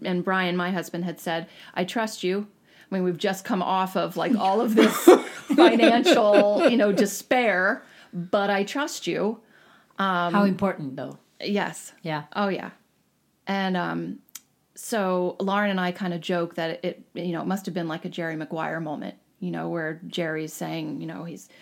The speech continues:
Speaker 1: trying to, he's just been fired or whatever,
Speaker 2: Mm-hmm.
Speaker 1: and he's trying to get everybody, you know, in and
Speaker 3: Who's gonna
Speaker 1: grab
Speaker 3: follow
Speaker 1: some
Speaker 3: me?
Speaker 1: clients, who's gonna
Speaker 3: <laughs>
Speaker 1: follow me? And then there's,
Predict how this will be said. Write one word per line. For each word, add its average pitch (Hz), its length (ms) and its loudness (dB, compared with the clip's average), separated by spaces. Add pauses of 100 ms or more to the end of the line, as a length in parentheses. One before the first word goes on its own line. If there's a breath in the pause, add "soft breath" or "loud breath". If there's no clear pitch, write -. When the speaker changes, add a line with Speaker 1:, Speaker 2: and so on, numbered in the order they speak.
(240 loud breath)
Speaker 1:
trying 175 360 -2
to, 170 260 -4 (340 soft breath)
he's 214 160 2
just 214 200 0
been 208 120 2
fired 180 440 2
or 185 80 2
whatever, 180 320 4
Speaker 2:
Mm-hmm. 180 80 4
Speaker 1:
and 214 80 2
he's 175 120 -4
trying 180 260 -4
to 175 60 -2
get 180 200 0
everybody, 175 760 0
you 180 100 0
know, 170 320 -2
in 185 300 0
and 170 520 -6
Speaker 3:
Who's 202 160 -4
gonna 208 140 4
Speaker 1:
grab 202 120 6
Speaker 3:
follow 214 120 8
Speaker 1:
some 190 140 6
Speaker 3:
me? 185 80 2
Speaker 1:
clients, 190 380 2
who's 226 180 0
gonna 220 180 2
Speaker 3:
<laughs> 202 140 2
Speaker 1:
follow 202 220 2
me? 180 240 2
And 180 120 0
then 185 100 0
there's, 185 280 0